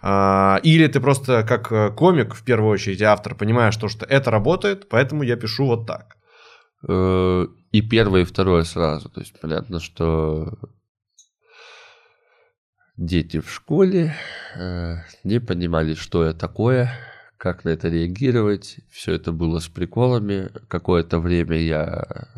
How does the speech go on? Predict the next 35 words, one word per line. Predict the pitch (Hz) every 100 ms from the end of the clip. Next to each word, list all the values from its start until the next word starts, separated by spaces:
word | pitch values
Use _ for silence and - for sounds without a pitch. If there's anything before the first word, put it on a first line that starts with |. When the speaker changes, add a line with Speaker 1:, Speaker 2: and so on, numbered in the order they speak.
| - 120
Speaker 2:
э, | - 87 -
терпел | 90 - 113 127
это | 117 101
всё. | - 98 95 - - - - - _ _
Потом | - 208
я | -
понял, | - 202 95 82 80 -
говорю, | 85 80
что: | - - 73 69 - -
«О, | 98 87
я | 82 110
могу | 98 87 101
их | 95 -
перешутить. | 85 85 - 87 - 80 - _ _ _
Я | - 85
же | 82
себя | - 80 78
лучше | 110 120 98
знаю». | - - - - - - - - - - - - _
Вот, | - 76
то | 104
есть | -
там | - 73
говорит, | 76 73 -
типа: | - -
«О, | - - 127
ты | 113 104 95
длинный». | 87 90 92 82 78
Я | 80
такой: | 82 80 82 80 80
«А | 85
я | 104 117
ещё | 90 - 95
и | 85 80
слепой». | 80 95 87 - 80 82 82